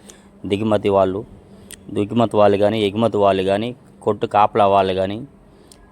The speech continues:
ఈ బళ్ళు వచ్చే దిగుమతి బళ్ళు దింపుతారు కదా, వాళ్ళు ముఠా అందరూ కలిపి యూనియన్ అండి. ఒక యూనియన్ తరపున మన మార్కెట్ యార్డ్లో ఇవాళ ధర్నా చేయడం అయితే జరుగుతూ ఉంది. ఏది ఏమైనా కానీ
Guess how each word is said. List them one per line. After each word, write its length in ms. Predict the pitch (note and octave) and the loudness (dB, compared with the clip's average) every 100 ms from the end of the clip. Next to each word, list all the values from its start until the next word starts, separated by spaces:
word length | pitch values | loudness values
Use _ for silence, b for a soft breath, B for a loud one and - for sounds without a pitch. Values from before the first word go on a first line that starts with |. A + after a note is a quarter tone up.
| - | -12
ఈ 100 | A2 A2 G#2 | -4 -2 0
బళ్ళు 440 | G2 F#2 A2+ C3+ | -2 2 2 4
వచ్చే 320 | C3 A2 - | 0 -2 -4
దిగుమతి 380 | G#2 G#2+ A#2 A#2+ | -4 -6 -4 -4
బళ్ళు 240 | G#2 G#2+ G2 | -2 -2 -2
దింపుతారు 380 | G#2+ A2 G#2+ | -6 -4 -2
కదా, 220 | F#2+ F#2+ A#2+ | -2 0 0
వాళ్ళు 320 | A2 G#2 G2+ | 2 0 0
ముఠా 300 | G2+ G2 G#2+ F#2+ | -4 0 0 2
అందరూ 240 | F#2+ G2+ A2+ | -2 -4 -4
కలిపి 300 | G#2 G2+ A2+ | -4 -4 -6
యూనియన్ 440 | G2+ A#2 A2+ G2+ | -4 -2 0 -2
అండి. 220 | F#2 F2 - - - - | -6 -10 -14 -20 -20 -12
ఒక 120 | G2+ | -6
యూనియన్ 460 | G#2 G2+ B2 B2 A2 | -4 -2 -2 -4 -2
తరపున 320 | G#2+ G2+ G#2+ | -2 -2 -4
మన 160 | A2 G2+ | -2 -2
మార్కెట్ 420 | G2 G2+ - G#2+ | -2 -4 -4 -4
యార్డ్లో 220 | G2+ G2+ | -4 -4
ఇవాళ 160 | G2 F#2 | -6 -4
ధర్నా 320 | F#2 G2+ A#2+ | -2 0 -2
చేయడం 300 | A2+ A2 G2+ | -2 -4 -4
అయితే 160 | G2+ G#2 | -6 -6
జరుగుతూ 420 | G2 F#2+ F#2 F#2 | -6 -6 -4 -6
ఉంది. 280 | F2+ E2+ - - B B B B B B - | -6 -12 -16 -20 B B B B B B -2
ఏది 200 | G#2+ A2 | 0 2
ఏమైనా 420 | A2 G#2+ G#2 G2 | 2 2 0 -2
కానీ 240 | F#2 F2+ | -2 -4